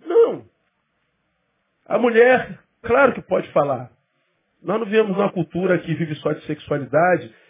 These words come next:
e nem mostrar o rosto conota algum tipo de, de, de, de mau caratismo. Ah, o fato da mulher falar não diminui a, a fé que professamos. Ah, o fato da mulher ministrar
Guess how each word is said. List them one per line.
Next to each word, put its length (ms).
e 120
nem 520
mostrar 440
o 60
rosto 500
conota 480
algum 180
tipo 380
de, 340
de, 280
de, 180
de 140
mau 180
caratismo. 1000
Ah, 560
o 280
fato 240
da 140
mulher 320
falar 560
não 260
diminui 880
a, 520
a 100
fé 180
que 100
professamos. 1000
Ah, 340
o 160
fato 320
da 120
mulher 400
ministrar 880